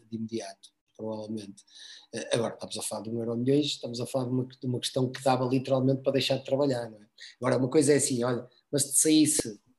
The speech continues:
um milhão de euros, ok? Eh, aí tu dizes assim, "Opá, eu tenho, ainda tenho dois filhos para formar, ainda tenho, se calhar um milhão de euros já não dava para deixar de trabalhar, porque isto", eh, eh, mas que é muito dinheiro é, e,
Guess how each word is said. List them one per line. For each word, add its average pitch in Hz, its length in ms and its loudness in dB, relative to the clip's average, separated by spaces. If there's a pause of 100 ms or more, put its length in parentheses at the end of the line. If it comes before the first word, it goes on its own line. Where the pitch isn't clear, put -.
(240)
um 143 80 0
milhão 139 260 8
de 131 120 8
euros, 127 440 6 (140)
ok? 117 400 -2 (460)
Eh, 120 360 -2 (300)
aí 135 380 -2
tu 135 100 -8
dizes 123 280 -2
assim, 120 120 -2
"Opá, 113 180 -6
eu 110 40 -6
tenho, 123 440 -6 (160)
ainda 135 200 -2
tenho 139 200 4
dois 143 200 4
filhos 156 300 0
para 135 140 -4
formar, 180 540 6
ainda 147 220 4
tenho, 160 220 2 (100)
se - 200 0
calhar 156 420 4 (300)
um 151 100 0
milhão 156 200 6
de 151 80 6
euros 160 180 6
já 151 120 6
não 156 100 6
dava 156 180 6
para 151 120 4
deixar 151 280 4
de 135 60 -4
trabalhar, 156 540 4
porque - 220 -6
isto", 135 300 -4 (680)
eh, 135 500 0
eh, 127 100 -2
mas 135 380 6
que - 180 2
é 131 40 8
muito 131 260 4
dinheiro 127 400 4
é, 131 200 2 (160)
e, 127 280 -2